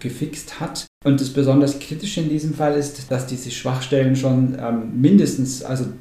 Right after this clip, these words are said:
nach unserer Kenntnis seit November zweitausendzwanzig, ähm, sozusagen schon bekannt sind und ausgenutzt werden.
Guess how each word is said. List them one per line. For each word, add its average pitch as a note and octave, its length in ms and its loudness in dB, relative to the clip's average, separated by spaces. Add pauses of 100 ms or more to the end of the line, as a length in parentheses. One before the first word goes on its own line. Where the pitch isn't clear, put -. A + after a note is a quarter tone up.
(180)
nach A#2 220 -8
unserer C#3 300 4
Kenntnis B2+ 480 -2
seit A#2+ 200 -4
November A#2+ 400 0
zweitausendzwanzig, A#2+ 1300 -6
ähm, B2+ 300 -4
sozusagen B2+ 640 -8
schon - 220 -4 (500)
bekannt C3+ 420 0
sind D3 160 2
und C3 160 2
ausgenutzt D#3+ 760 0
werden. E3 360 0